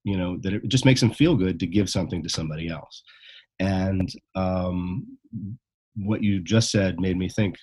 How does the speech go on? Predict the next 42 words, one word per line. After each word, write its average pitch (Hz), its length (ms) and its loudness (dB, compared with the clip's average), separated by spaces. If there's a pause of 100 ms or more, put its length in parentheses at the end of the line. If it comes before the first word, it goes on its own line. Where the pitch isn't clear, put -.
(140)
"Wow, 113 220 0
that 120 160 0
makes 139 220 -2
me 98 80 -2
really 90 200 -4
proud," 110 400 0
'cause 95 220 2
it's, 95 260 -2
it's, - 480 -2 (100)
um, 85 600 -4 (920)
'cause 127 100 4
that's 175 200 -2
what 156 120 4
it's, - 380 -2 (140)
you 127 100 2
know, 98 240 0 (260)
that's 123 180 4
why 123 180 6
you 127 120 10
give 107 180 4
gifts 104 220 4
in 98 80 6
the 87 60 -2
first - 200 2
place. 80 180 -6
You 107 60 4
don't 143 180 8
give 117 220 4
gifts 95 400 2 (680)
because 95 220 6
you 98 80 6
like 92 180 4
getting 95 260 4
gifts. 78 300 -4
You 87 80 -2
give 85 200 -2
gifts 85 240 -4
because 82 540 -6
they're 87 120 -2
needed 92 400 2
or 87 160 -6
they're, 82 380 -8